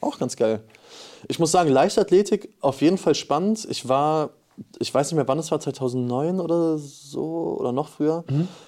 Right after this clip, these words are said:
Speaker 1: war ich hier in Berlin im Olympiastadion, wo Usain Bolt den Weltrekord
Speaker 2: Krass.
Speaker 1: gelaufen ist. Ja, einerseits krass, aber es <laughs> war auch
Speaker 2: Sehr schnell vorbei.
Speaker 1: Ja,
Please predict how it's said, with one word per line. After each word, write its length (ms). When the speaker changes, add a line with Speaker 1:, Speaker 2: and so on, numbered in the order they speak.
Speaker 1:
war 140
ich 80
hier 140
in 80
Berlin 240
im 100
Olympiastadion, 720
wo 180
Usain 420
Bolt 360
den 160
Weltrekord 760
Speaker 2:
Krass. 320
Speaker 1:
gelaufen 400
ist. 240
Ja, 240
einerseits 520
krass, 360
aber 160
es 160
<laughs> 0
war 360
auch 160
Speaker 2:
Sehr 160
schnell 200
vorbei. 340
Speaker 1:
Ja, 340